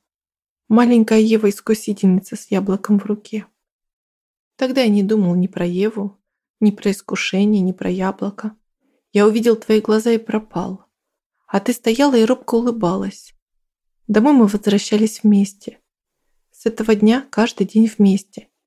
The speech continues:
Я нёс твой портфель и старался не обращать внимания на дурацкие шутки. Тили-тили тесто, жених и невеста. Меня это дико злило. И однажды я не выдержал и влез в драку. Родителей потом вызывали в школу,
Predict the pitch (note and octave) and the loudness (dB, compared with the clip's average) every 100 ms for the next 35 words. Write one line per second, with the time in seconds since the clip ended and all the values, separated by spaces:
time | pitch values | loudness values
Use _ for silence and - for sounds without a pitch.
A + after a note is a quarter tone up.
0 | _ _ _ - G#3 G3+ G3+ G3 G#3+ G#3 | _ _ _ -2 2 4 2 0 -4 -4
1 | G3+ - - C4+ F#4+ - A#3 B3+ B3+ - | -6 -6 -6 -6 -6 -6 -2 0 -2 0
2 | A#3 A3+ A3 A3+ A3 G#3+ G#3+ G#3+ A3 G#3+ | 0 0 -2 -4 -4 0 2 4 4 2
3 | G#3 G#3 G3 - A3 G#3 - F3+ - - | 2 -2 -4 -6 -8 -8 -8 -10 -10 -18
4 | G#3 _ _ _ _ _ _ _ _ _ | -18 _ _ _ _ _ _ _ _ _
5 | - G#3+ G3 F#3+ G3 F#3+ F#3+ - D4+ - | -2 2 2 0 -2 -4 -4 -4 -4 -4
6 | - G#3+ G#3 F#3+ G3+ - G#3 G3 G3 F3+ | -4 -2 2 4 4 2 2 4 4 2
7 | F3+ - - G3+ - _ _ _ _ _ | -2 -4 -12 -12 -12 _ _ _ _ _
8 | - G#3 G3+ G3+ F#3+ G3 - F3+ F3 F3+ | 2 4 4 2 -2 -4 -4 -6 -4 -4
9 | F3+ F3+ _ _ _ _ _ _ _ _ | -6 -8 _ _ _ _ _ _ _ _
10 | - G3+ G3+ G#3 G3 G3+ - G#3 G3+ G#3 | -2 0 4 2 2 -2 0 2 2 2
11 | G#3+ G3 F#3+ F3 F3+ G3 G3+ - - E3+ | 0 0 -2 -4 -2 -2 -2 -6 -8 -6
12 | F3+ - - _ _ _ _ _ _ - | -8 -12 -16 _ _ _ _ _ _ -2
13 | A#3 C4 A#3 F#3 F3+ E3 F#3 F3+ F3 F3+ | 0 0 0 -2 -2 -4 -2 -2 -2 -4
14 | F3+ F3+ F3+ - - G#3 G#3+ G3+ | -4 -4 -8 -10 -6 -6 -6 -10